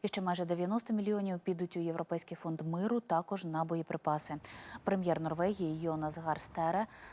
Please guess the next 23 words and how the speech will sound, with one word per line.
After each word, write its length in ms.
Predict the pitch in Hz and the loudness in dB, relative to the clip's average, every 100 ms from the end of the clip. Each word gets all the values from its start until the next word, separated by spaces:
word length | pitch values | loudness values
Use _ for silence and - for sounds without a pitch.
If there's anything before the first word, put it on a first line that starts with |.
| - | -4
зазначив, 520 | 196 202 185 190 185 | 2 2 4 0 0
що 200 | 170 - | -4 -6
це 260 | 165 - 170 | -4 2 2
одна 300 | - 170 175 | 2 0 -2
з 60 | - | -4
ключових 600 | - 226 - 214 165 160 | -4 -4 -2 -2 0 -2
потреб 420 | - 165 170 196 - - | -6 -4 0 0 -2 -8
української 760 | 180 175 165 147 - 160 151 - | -2 -2 -2 -4 -4 -4 -2 0
армії. 420 | 160 151 143 139 - - - - - | 0 0 -2 -2 -6 -14 -14 -6 0
Раніше 400 | 226 190 170 208 | 2 2 0 0
Норвегія 440 | 185 170 190 180 | 0 2 2 0
вже 180 | 160 165 | 0 -4
підтримувала 680 | - 170 - 156 147 147 147 | -4 -4 -2 0 0 0 -2
придбання 480 | 151 156 151 147 147 | 0 -2 0 -2 -2
боєприпасів 600 | 151 151 156 - 180 - 151 | -4 -4 -4 0 0 -2 -6
у 20 | |
норвезьких 480 | 156 156 147 - 156 - | -6 -4 -6 -6 -10 -8
виробників, 580 | 165 170 175 190 226 | -6 -4 -4 0 -2
передавала 520 | 214 165 156 156 156 156 | -2 -4 -4 -4 -2 -4
снаряди 540 | - 175 170 151 147 | -4 -2 0 -2 -4
зі 120 | 147 | -8
своїх 260 | 151 143 147 | -8 -6 -8
складів 480 | - 180 196 220 | -6 0 2 0